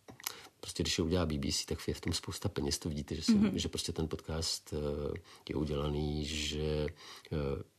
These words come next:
Speaker 1: že to je v tom cítit, že to není narychlo a že, že, že prostě ty lidi mají možnost někam dojet, něco natočit, pak v tom studiu se s tím pohrát. Čili, eh, jako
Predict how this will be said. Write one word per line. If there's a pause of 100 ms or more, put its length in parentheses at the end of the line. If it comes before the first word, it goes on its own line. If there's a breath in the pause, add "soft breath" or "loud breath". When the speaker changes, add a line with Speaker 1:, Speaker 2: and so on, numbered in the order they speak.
(260)
Speaker 1:
že
to
je
v
tom
cítit,
že
to
není
narychlo
a
že, (200)
že, (120)
že
prostě
ty
lidi
mají
možnost
někam
dojet, (240 loud breath)
něco
natočit, (260 loud breath)
pak (220)
v
tom
studiu
se
s
tím
pohrát. (180)
Čili,
eh, (300 loud breath)
jako